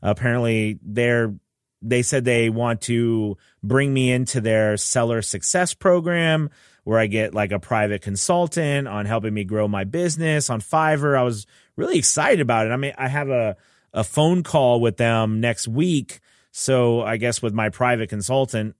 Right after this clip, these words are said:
which is really awesome. I'm, I'm thrilled. I didn't even know, <laughs> I didn't even know they had a program like that on Fiverr. So, uh, but I, apparently they've had it for a couple of years, and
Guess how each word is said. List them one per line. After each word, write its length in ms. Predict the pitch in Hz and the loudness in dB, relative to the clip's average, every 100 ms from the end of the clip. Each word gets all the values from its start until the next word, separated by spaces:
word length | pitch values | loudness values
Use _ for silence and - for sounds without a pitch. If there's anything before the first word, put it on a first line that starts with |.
| - | -10
which 240 | 110 - | -8 -6
is 160 | 107 98 | -6 -2
really 240 | 120 113 | 0 2
awesome. 500 | 110 110 110 - 120 | 2 2 0 -2 -4
I'm, 240 | 107 101 92 | -4 -6 -6
I'm 160 | 104 107 | -6 -6
thrilled. 440 | - 117 135 120 | -2 2 4 4
I 80 | 123 | 2
didn't 140 | 143 | 2
even 180 | 127 113 | 0 0
know, 320 | 120 120 113 - _ | 2 2 2 -4 _
<laughs> 200 | _ _ - | _ _ -12
I 280 | - 185 - | -4 -2 0
didn't 160 | 165 160 | 0 2
even 180 | 151 | 2
know 100 | 143 | 4
they 160 | 131 117 | 2 2
had 340 | 117 127 127 | 0 0 0
a 60 | 120 | 0
program 500 | - 143 156 127 110 | 2 2 4 2 0
like 200 | 101 90 | -2 -2
that 160 | 104 98 | -2 -4
on 100 | 90 | -4
Fiverr. 400 | 95 92 107 135 _ - - | -4 -2 -2 -6 _ -20 -20
So, 440 | - - 143 131 123 | -6 2 4 6 4
uh, 200 | 120 120 | 4 2
but 120 | 123 | 2
I, 120 | 120 | 0
apparently 380 | 113 151 156 135 | 0 0 0 0
they've 200 | 127 117 | 0 0
had 300 | 120 135 127 | 0 0 0
it 220 | 113 120 | -2 -4
for 440 | - 123 113 113 110 | -6 -2 0 0 -2
a 80 | |
couple 320 | 107 135 120 113 | -2 -2 0 -2
of 100 | 107 | 0
years, 600 | 131 131 127 123 117 110 | 2 4 4 4 0 -2
and 240 | 104 | -4